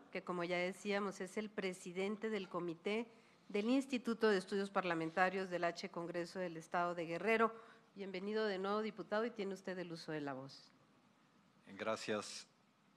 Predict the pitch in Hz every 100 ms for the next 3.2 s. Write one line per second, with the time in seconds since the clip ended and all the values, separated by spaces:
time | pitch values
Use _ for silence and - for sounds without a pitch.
0 | _ _ _ _ _ _ _ - 107 101
1 | 98 - _ _ _ _ - 120 135 151
2 | 151 151 - - _ _ _ - 98 95
3 | 98